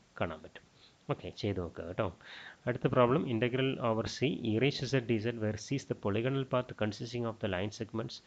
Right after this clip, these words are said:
from z equal to zero to z equal to two and from z equal to two to z equal to one plus i, one plus pi i. Okay, ഇതിൻ്റെ ആ figure വരച്ച് നോക്കുക. സീറോയിൽ നിന്ന് ടൂയിലേക്കുള്ള line segment, ടൂവിൽ നിന്ന് one plus pi ഐയിലേക്കുള്ള line segment.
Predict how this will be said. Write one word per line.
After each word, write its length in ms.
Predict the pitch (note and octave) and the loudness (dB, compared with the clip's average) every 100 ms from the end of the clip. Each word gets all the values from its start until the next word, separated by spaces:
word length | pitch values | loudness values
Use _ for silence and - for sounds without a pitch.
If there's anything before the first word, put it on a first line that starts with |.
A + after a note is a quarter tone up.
| - - - | -18 -18 -8
from 160 | - A2 | 0 2
z 120 | G2 G2 | 4 6
equal 220 | B2 B2+ | 4 6
to 80 | A#2 | 2
zero 240 | F#2+ G2 A#2 | 4 2 2
to 160 | - A2 | 2 2
z 140 | F#2+ F2 | 2 0
equal 220 | F2+ F2+ | -2 -2
to 60 | F2 | -4
two 120 | A#2 F3+ - | -2 -2 -2
and 140 | A2+ A2 | -2 -2
from 220 | D3+ D#3+ | 0 2
z 120 | A#2+ A2+ - - A2 | 2 0 -6 -6 0
equal 260 | A2+ A#2 | 0 2
to 80 | G#2+ | 0
two 180 | G#2 G#2+ G2+ | 0 0 0
to 100 | B3 B3+ | -4 -4
z 160 | A2 A2 | -2 0
equal 220 | F#2+ F2+ E2+ | 0 -4 -4
to 80 | |
one 140 | E2+ D#2 | -6 -6
plus 180 | E2+ - | -12 -10
i, 140 | - - - - - | -14 -14 -18 -20 -4
one 120 | A2+ | 0
plus 200 | G2 A2+ | 2 0
pi 220 | - F#2+ E2 D#2 | 2 0 0 -4
i. 100 | - - - | -10 -12 -6
Okay, 220 | A#2+ G2 F2 - | -2 -2 -2 -2
ഇതിൻ്റെ 340 | C3+ C#3+ C3+ B2+ B2+ | 0 2 2 0 0
ആ 100 | A#2+ | -2
figure 320 | - A2 A2 | 0 0 2
വരച്ച് 300 | G2 F2+ - | 0 0 -2
നോക്കുക. 300 | F#2 D#2+ A#2+ D3+ - - - - G2+ | -4 -2 -4 -4 -10 -18 -16 -6 4
സീറോയിൽ 320 | A#2 C#3 C#3 C3+ | 6 6 6 4
നിന്ന് 120 | B2+ | 4
ടൂയിലേക്കുള്ള 520 | A2+ A2 A2+ A2+ A#2+ A2+ | 2 4 2 2 0 2
line 160 | F#2 - | 2 0
segment, 520 | G2 F2+ F2 C3 C#2+ - - | -8 -6 -6 -6 -12 -8 4
ടൂവിൽ 260 | C#3+ E3+ C3 | 4 6 2
നിന്ന് 180 | B2 G3 - - | 2 -2 -4 -2
one 160 | B2 C#3+ - | 0 0 0
plus 200 | E3 - _ - | -2 -4 _ 0
pi 120 | A2 - B2 C3+ | 2 2 0 2
ഐയിലേക്കുള്ള 560 | D3 A#2 A2 A2 C#3 - - - - - G2+ | 4 2 0 -2 -2 -6 -18 -20 -16 0 2
line 180 | F2+ - | 2 0
segment. 380 | F#2+ E2+ F#2+ | -8 -8 -14